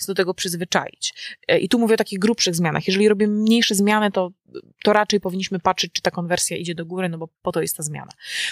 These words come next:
Więc tutaj wdrażaliśmy to na procent ruchu,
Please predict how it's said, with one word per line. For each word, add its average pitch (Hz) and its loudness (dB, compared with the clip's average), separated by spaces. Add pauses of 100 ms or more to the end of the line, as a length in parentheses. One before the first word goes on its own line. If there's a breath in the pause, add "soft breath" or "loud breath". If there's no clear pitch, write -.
(240 loud breath)
Więc 214 2
tutaj 226 4
wdrażaliśmy 214 0
to 190 -6 (240)
na 180 -8
procent 180 -6
ruchu, 196 0